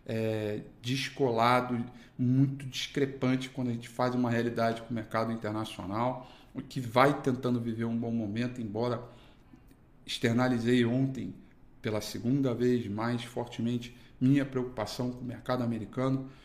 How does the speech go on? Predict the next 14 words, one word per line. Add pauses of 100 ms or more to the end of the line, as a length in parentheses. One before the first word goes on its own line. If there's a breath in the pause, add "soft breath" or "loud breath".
(120)
sobretudo
para
esta
semana, (1600)
muito, (260)
é, (1160)
importante
a
decisão
do
Banco
Central
Europeu, (260)
tá?